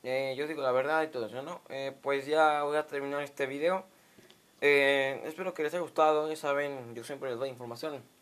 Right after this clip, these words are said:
Soy muy abierto con ustedes, doy mi opinión y todo. Y pues, eh, pues ya me voy a despedir. Este, eh,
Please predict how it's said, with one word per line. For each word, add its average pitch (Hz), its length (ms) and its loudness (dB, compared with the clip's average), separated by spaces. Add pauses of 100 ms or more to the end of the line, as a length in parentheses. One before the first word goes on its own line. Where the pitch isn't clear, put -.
(300)
Soy 127 140 -8
muy 123 160 -4
abierto 117 340 -2
con 107 140 -10
ustedes, 139 360 0 (600)
doy 131 100 -12
mi 127 80 -10
opinión 131 540 -6
y 120 40 -10
todo. 135 360 -8 (640)
Y 143 140 -12
pues, 135 560 -6 (840)
eh, 113 500 -6
pues 117 160 -14
ya 160 160 -8
me 160 80 -4
voy 151 160 -4
a 147 40 -2
despedir. 123 420 -8 (400)
Este, 131 760 0
eh, 131 140 -8